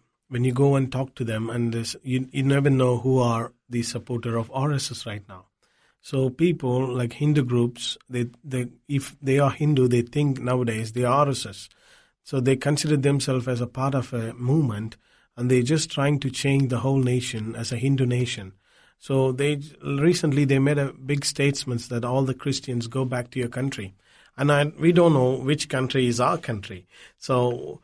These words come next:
always it's a question, you know, when they say these things, and we thought we are the citizens of India,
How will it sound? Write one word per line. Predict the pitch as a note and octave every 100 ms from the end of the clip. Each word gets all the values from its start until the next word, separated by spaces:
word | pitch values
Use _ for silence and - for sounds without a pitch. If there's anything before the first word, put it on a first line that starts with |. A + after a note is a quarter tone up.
| _
always | C3+ D#3 D3 B2+
it's | C#3 -
a |
question, | C3 D#3+ D3+ - A#2
you | B2+
know, | C#3+
when | D3 C#3+
they | C#3+
say | - F3 E3+
these | C#3 E3 D#3+
things, | C3 B2 B2
and | C#3 C3+
we | F3
thought | F3 B2 B2
we | C3+ E3
are |
the | D3+
citizens | C3+ D#3+ D3+ D#3 D#3+ C3
of | C3 B2
India, | A#2+ A2+ G2+